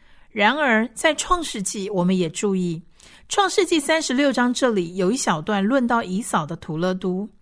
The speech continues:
作为衔接前后的一个段落。另外，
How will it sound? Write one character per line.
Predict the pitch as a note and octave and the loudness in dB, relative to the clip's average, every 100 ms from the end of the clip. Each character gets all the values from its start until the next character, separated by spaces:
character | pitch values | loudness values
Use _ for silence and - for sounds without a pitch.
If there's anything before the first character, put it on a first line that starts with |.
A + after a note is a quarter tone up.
| - _ - - _ | -20 _ -20 -20 _
作 | - E4 | 0 4
为 | A#3+ B3 | 4 2
衔 | - G3 | 2 0
接 | A3+ C4 | 2 0
前 | B3 - F#3 F#3+ | -2 -2 -2 0
后 | C4+ G#3+ | 2 2
的 | F3+ | 0
一 | |
个 | F3+ | -4
段 | G3 E3 | -2 -2
落。 | D#3 D#3+ D3 G3 - _ - - | -2 -4 -6 -14 -20 _ -20 -4
另 | F4+ F#4+ F4 | 2 2 4
外， | E4 B3 | 4 4